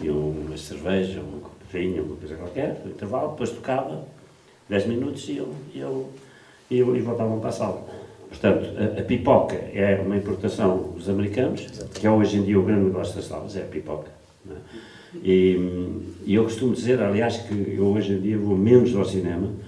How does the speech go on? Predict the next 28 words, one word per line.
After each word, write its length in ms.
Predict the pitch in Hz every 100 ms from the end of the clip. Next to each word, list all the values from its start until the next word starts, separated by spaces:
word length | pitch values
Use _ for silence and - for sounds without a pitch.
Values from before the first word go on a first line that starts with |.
| - - - - _
em 180 | - 98
grande 300 | 98 113 101
parte, 400 | 107 113 104 - - - 98 95
por 100 | 101
muitas 340 | 120 139 123 95
razões, 380 | 90 85 76
mas 180 | 76 95
uma 260 | 98 123 117
das 180 | 104 98
razões 400 | 95 107 104 107
é 80 |
porque 360 | 110 101 95 107
hoje 240 | 101 92
em 80 | 98
dia 260 | 95 110 113
os 120 | 107
bilhetes 520 | - 110 110 - - - - - - -
saem-me 380 | - - 101 101
a 20 |
dobrar. 440 | 95 95 - - - -
Eu 80 | 78
tenho 200 | - 82
que 60 |
comprar 300 | - - -
sempre 300 | - 101 92
dois 180 | 95 101
bilhetes, 520 | 104 98 85 - - - - - - _
porque 600 | 98 90 - 104 98 95